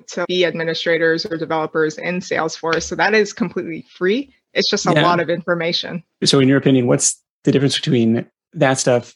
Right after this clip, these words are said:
Speaker 2: and the Talent Stacker program?
Speaker 1: I mean, the free information is out there. You just gotta be able to cipher through everything. The difference between the Talent Stacker, what helped me is I'm a very type A person and I need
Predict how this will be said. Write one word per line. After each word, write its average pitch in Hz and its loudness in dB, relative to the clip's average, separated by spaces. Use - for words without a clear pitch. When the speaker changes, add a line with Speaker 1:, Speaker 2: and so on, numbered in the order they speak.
Speaker 2:
and 113 -2
the 120 -4
Talent 117 0
Stacker - -4
program? - -8
Speaker 1:
I 214 -2
mean, 220 4
the 214 4
free 302 2
information 202 0
is 165 -6
out 185 2
there. 240 0
You 208 -6
just 330 0
gotta 202 2
be 185 2
able 175 2
to - -6
cipher 185 0
through 190 0
everything. 143 -4
The 208 2
difference 247 0
between 214 0
the 175 -4
Talent 185 0
Stacker, 196 2
what 196 0
helped 190 -2
me 208 2
is 185 0
I'm 226 0
a 165 -10
very 185 2
type 175 -2
A 170 2
person 170 -2
and - -4
I 240 2
need 190 2